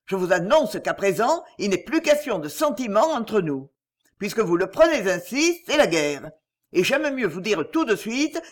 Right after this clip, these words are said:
que nous serons les plus forts, ne serait-ce que par le fait que nous sommes les plus nombreux. Vous allez dire immédiatement la vérité. Vous m'entendez? Vous me comprenez? Immédiatement. Si vous refusez, je vous fais conduire sur le champ en prison,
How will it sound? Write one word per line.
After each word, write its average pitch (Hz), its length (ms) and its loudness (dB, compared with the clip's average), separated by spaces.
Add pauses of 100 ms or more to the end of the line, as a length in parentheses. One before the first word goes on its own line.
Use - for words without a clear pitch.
que 202 60 -4
nous 190 140 0
serons 302 280 0
les 208 120 4
plus 165 180 -4
forts, 277 420 4 (200)
ne 190 100 0
serait-ce 269 440 2
que 190 100 -8
par 175 220 -2
le 156 80 -2
fait 294 400 0
que 226 60 -4
nous 175 160 0
sommes 294 280 4
les 202 120 2
plus 294 220 -4
nombreux. 151 540 0 (760)
Vous 190 140 -4
allez 240 180 0
dire 285 260 0
immédiatement 294 760 2
la 247 120 4
vérité. 208 760 -2
Vous 185 120 0
m'entendez? 247 720 0 (280)
Vous 190 100 -2
me 220 100 0
comprenez? 277 840 0 (360)
Immédiatement. 214 1400 0 (500)
Si 214 80 -4
vous 170 140 -2
refusez, 247 640 2 (160)
je 202 120 0
vous 214 140 0
fais 208 180 -2
conduire 226 460 2
sur 320 220 -2
le 294 100 2
champ 220 240 0
en 180 120 2
prison, 233 520 0